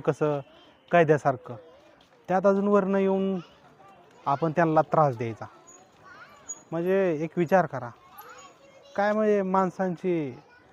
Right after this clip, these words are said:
आपल्या काय मेंटॅलिटी आहे. आलोय आपण शांतपणे, जर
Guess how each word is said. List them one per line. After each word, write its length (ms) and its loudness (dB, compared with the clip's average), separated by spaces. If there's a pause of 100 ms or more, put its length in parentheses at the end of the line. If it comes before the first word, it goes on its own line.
(200)
आपल्या 640 -2 (880)
काय 140 6
मेंटॅलिटी 520 0
आहे. 180 -14 (380)
आलोय 260 4
आपण 300 4 (320)
शांतपणे, 540 0
जर 260 0